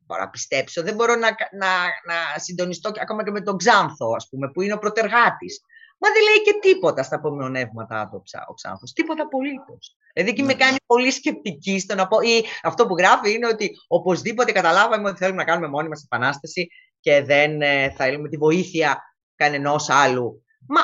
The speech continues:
Speaker 1: όλοι την περίμεναν τη βοήθεια της
Speaker 2: Ε,
Speaker 1: Ρωσίας.
Speaker 2: βέβαια. Το θεωρούσαν δεδομένο. Ήθελαν να την
Speaker 1: Ναι,
Speaker 2: εκβιάσουν
Speaker 1: ε,
Speaker 2: κιόλας αυτή τη βοήθεια.
Speaker 1: μας το γράφεις τώρα εκ των υστέρων, δηλαδή είναι τόσο πολύ αυ-, διαμεσολαβημένες αυτές οι ειδήσεις, που πραγματικά,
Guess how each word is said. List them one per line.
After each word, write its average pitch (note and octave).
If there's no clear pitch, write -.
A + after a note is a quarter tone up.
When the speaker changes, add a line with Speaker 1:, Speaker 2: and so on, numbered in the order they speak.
Speaker 1:
όλοι F#4+
την A#3
περίμεναν G3
τη E3+
βοήθεια D3+
της C3+
Speaker 2:
Ε, -
Speaker 1:
Ρωσίας. D3+
Speaker 2:
βέβαια. G#2
Το -
θεωρούσαν E3
δεδομένο. D#3
Ήθελαν F3+
να -
την B3
Speaker 1:
Ναι, G#3
Speaker 2:
εκβιάσουν G3
Speaker 1:
ε, -
Speaker 2:
κιόλας G#2
αυτή -
τη -
βοήθεια. F#2
Speaker 1:
μας G3+
το A3
γράφεις A#3
τώρα C4+
εκ C4
των A#3
υστέρων, G#3+
δηλαδή D#3+
είναι A3
τόσο C4+
πολύ F#3
αυ-, D#3+
διαμεσολαβημένες D3+
αυτές D3+
οι D3
ειδήσεις, C#3+
που G#3+
πραγματικά, G3